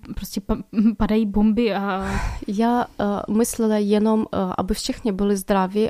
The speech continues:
Speaker 2: aby my, uh, vš-, všichni byli živí. Jenom tak.
Speaker 1: Takže jste se bála o,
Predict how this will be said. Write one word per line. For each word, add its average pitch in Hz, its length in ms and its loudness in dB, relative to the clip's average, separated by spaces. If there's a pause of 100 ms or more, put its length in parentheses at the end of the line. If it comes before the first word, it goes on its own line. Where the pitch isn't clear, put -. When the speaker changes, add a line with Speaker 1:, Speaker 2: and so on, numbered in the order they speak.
Speaker 2:
aby 214 380 2 (380)
my, 214 400 2
uh, 185 640 0 (160)
vš-, - 200 -6 (100)
všichni 233 520 0 (140)
byli 214 520 6
živí. 190 460 4 (1500)
Jenom 214 360 4
tak. - 360 0 (100)
Speaker 1:
Takže 196 180 -4
jste 214 200 -2
se 226 100 4
bála 214 420 4 (100)
o, - 100 -10